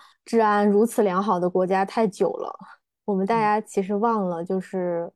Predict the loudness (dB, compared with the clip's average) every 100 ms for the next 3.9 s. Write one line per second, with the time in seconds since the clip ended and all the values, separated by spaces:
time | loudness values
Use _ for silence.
0 | _ -10 -4 0 2 0 -2 -4 -6 0
1 | 2 2 0 0 0 0 -4 -8 -8 -6
2 | -2 -2 -4 -10 -10 -12 -12 -6 2 2
3 | 2 -6 -8 -8 -6 -8 -10 -12 -14